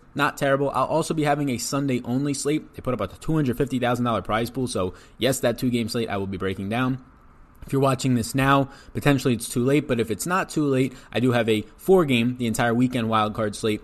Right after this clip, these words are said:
You can check that out, a video up, as well as N B A, P G A content coming out on a weekly basis. Thank you. If you are totally new here, I have a goal to hit twenty thousand subscribers by the Super Bowl, so about four weeks.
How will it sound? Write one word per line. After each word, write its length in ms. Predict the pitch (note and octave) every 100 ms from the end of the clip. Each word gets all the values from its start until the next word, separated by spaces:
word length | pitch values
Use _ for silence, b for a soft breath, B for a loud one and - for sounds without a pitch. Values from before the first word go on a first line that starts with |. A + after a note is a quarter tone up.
| -
You 100 | G#2+
can 80 |
check 200 | G2+ A2
that 120 | A2 G#2
out, 180 | G#2
a 40 | G#2+
video 300 | G#2+ G#2 G2+
up, 280 | G#2 A2 -
as 100 | A#2+
well 100 | A#2+
as 120 | A2 -
N 160 | C3
B 140 | A#2+ A#2
A, 120 | A2+
P 200 | - C3
G 160 | A2+
A 80 | G#2+
content 500 | G#2 A2+ G#2+ A2+ G2
coming 240 | A#2 G#2+ G2
out 160 | G2+
on 100 | G#2
a 120 | G2+
weekly 400 | F#2+ G#2 - G2+
basis. 640 | F2+ G2 F#2+ F2+ - - - B B
Thank 220 | C#3+ D#3 E3+
you. 80 |
If 100 | D3+
you 100 | D#3
are 80 | D3+
totally 380 | C3+ F3+ F#3+ F3+
new 140 | F3
here, 180 | D3 A2 -
I 80 | B2+
have 100 | C#3
a 60 |
goal 180 | D3+ D3+
to 80 | D3
hit 140 | C#3
twenty 300 | - D3+ D#3
thousand 380 | D#3 C#3+ C#3+ C3+
subscribers 600 | B2+ A#2 - A#2+ B2 A#2 - B -
by 140 | D#3
the 100 | D#3
Super 220 | - C#3
Bowl, 220 | G#2+ F2 - -
so 100 | B2+
about 280 | F#2 -
four 180 | E3 E3+
weeks. 320 | D3+ G#2 -